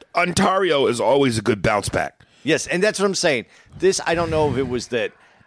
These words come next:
Speaker 2: because of that, this seems so much better, but I, that f-, Friday night, I was like, "Oh, man, comedy doesn't get better than this." And that
Speaker 1: Mm.
Speaker 2: room,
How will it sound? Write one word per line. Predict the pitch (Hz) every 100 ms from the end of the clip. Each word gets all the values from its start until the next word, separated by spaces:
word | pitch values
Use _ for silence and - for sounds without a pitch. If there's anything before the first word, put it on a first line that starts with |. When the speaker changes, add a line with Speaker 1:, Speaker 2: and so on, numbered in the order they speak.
| _ _ -
Speaker 2:
because | 113 120 131
of | 165
that, | 175 175 -
this | 156
seems | - 170 160
so | 160
much | 151 -
better, | 151 156
but | 120 -
I, | 123 139 -
that | 113 131
f-, | - -
Friday | - 147 143 135
night, | 127 135
I | 123
was | 120 95
like, | 98
"Oh, | 110 101
man, | 120 110 -
comedy | - 113 123
doesn't | 113 101
get | 101
better | 113 98 92
than | 82
this." | 69 -
And | 131 156
that | 160
Speaker 1:
Mm. | 175
Speaker 2:
room, | 208 175 101